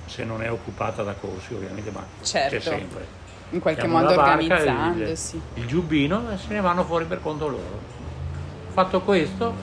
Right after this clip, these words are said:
Speaker 1: hanno deciso di comprarsi tutti e due due barche, due cabinati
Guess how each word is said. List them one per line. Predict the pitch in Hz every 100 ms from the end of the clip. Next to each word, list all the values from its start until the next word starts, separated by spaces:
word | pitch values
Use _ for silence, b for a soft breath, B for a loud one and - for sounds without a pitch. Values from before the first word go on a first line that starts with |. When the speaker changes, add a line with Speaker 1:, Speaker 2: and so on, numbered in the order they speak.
| - - - -
Speaker 1:
hanno | 180 190
deciso | 190 202 160
di | 196
comprarsi | 190 180 151 131 120 -
tutti | - 180
e | 156
due | 135 160
due | 156
barche, | 151 101 101 101 - 110 - - -
due | 143
cabinati | 135 123 107 104 -